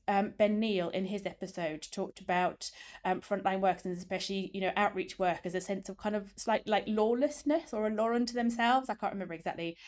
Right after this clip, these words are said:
the term that he used, but yeah, I mean, I felt that, you know, been a, out on shift or, you know, I've been, you know, on a, um, a frontline shift on a, on, on a Saturday or a Sunday, or,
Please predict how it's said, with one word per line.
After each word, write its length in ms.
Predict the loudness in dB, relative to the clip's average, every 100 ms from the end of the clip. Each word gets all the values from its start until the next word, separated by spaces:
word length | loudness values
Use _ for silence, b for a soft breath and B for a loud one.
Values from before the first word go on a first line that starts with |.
| B B
the 100 | 0
term 300 | 0 2 2
that 140 | 2 -2
he 100 | -4
used, 600 | 0 0 0 -4 -8 4
but 320 | 8 8 6
yeah, 160 | 4 4
I 100 | 4
mean, 140 | 4
I 120 | 2 0
felt 300 | -4 -6 -2
that, 380 | 2 2 0
you 80 | -6
know, 140 | -4 -4
been 260 | -2 -2
a, 80 | -2 B B B
out 160 | 2
on 140 | 2 -2
shift 480 | -2 -2 -4 0
or, 340 | 4 6 6 2
you 100 | 0
know, 220 | 2 2
I've 180 | 2 0
been, 300 | -2 -2 -6 B B
you 120 | -2 4
know, 160 | 4
on 120 | 6 4
a, 220 | 4 0 -2
um, 200 | -4 -2
a 60 | -2
frontline 420 | -2 -4 -4 -4
shift 320 | -4 -6 -2
on 100 | 0
a, 200 | 4 4 4
on, 380 | 4 4 0 2
on 120 | 2
a 40 |
Saturday 400 | 2 0 0 0
or 80 | 2
a 40 |
Sunday, 600 | 4 4 6 4 2 0 0
or, 380 | 2 4 2